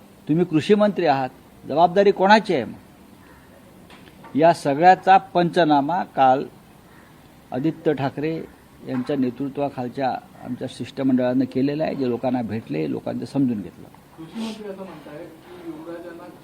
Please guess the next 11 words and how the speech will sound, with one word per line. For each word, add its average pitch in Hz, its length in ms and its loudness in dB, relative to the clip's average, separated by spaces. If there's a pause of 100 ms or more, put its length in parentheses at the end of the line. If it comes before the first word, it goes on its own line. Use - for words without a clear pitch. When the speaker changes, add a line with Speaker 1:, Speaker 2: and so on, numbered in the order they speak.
Speaker 2:
शेती 175 300 -12
आणि 196 140 -14
कृषीबद्दल 175 560 -18
काय 143 140 -16
समजतं? - 1300 -16
Speaker 1:
युवराजांना 185 500 4
सगळं 185 260 2
समजतं, 143 440 0 (2750)
सगळं 196 240 6
समजतंय 190 560 2 (760)
आणि 160 160 -2